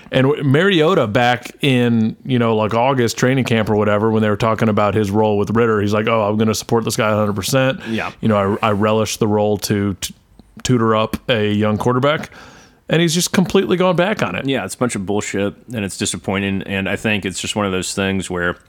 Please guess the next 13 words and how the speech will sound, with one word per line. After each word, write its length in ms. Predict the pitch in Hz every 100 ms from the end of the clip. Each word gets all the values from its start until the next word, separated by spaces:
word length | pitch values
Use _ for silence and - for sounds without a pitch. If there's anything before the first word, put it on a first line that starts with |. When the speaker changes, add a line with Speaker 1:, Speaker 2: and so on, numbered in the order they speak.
| _ - _ _ _ _ _ _
Speaker 2:
maybe 340 | 104 139 147 127
that's, 220 | 117 -
there's 280 | 120 107 107
more 200 | 107 101
to 100 | 98
it 80 |
than 80 | 87
meets 220 | 98 90
the 100 | 98
eye. 140 | 92 95
Maybe 240 | 95 92
there 140 | 92 92
was 200 | 87